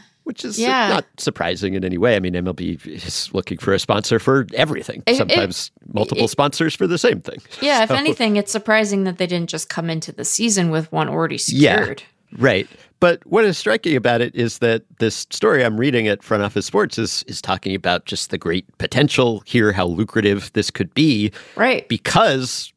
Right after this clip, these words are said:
Speaker 1: the pitch clock is so celebrated and everyone loves the pitch clock. And I love
Speaker 2: Right.
Speaker 1: the pitch clock too. But it's amazing that we've gone from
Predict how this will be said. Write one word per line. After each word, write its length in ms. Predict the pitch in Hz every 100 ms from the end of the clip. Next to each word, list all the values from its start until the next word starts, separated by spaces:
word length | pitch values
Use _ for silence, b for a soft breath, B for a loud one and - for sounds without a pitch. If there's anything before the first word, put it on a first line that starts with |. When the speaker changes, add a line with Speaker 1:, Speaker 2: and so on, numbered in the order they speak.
| -
Speaker 1:
the 100 | 127
pitch 240 | 135 -
clock 320 | - 104 - - -
is 400 | 120 107 - - _
so 720 | - - 151 151 127 123 123 -
celebrated 840 | - 165 208 107 107 92 98 131 B B B -
and 180 | 117
everyone 320 | 127 139 139 131
loves 380 | 135 165 147 156
the 80 |
pitch 260 | 151 202 -
clock. 380 | 131 113 - - -
And 100 | 135
I 80 | 220
love 180 | 226 185
Speaker 2:
Right. 60 |
Speaker 1:
the 60 | 180
pitch 220 | - -
clock 280 | - 190 -
too. 340 | 233 226 170 B B B
But 120 | 175 175
it's 120 | -
amazing 640 | 147 185 220 175 120 113 - _
that 220 | 131 139
we've 260 | 135 135 -
gone 340 | 131 131 131
from 440 | - 127 120 120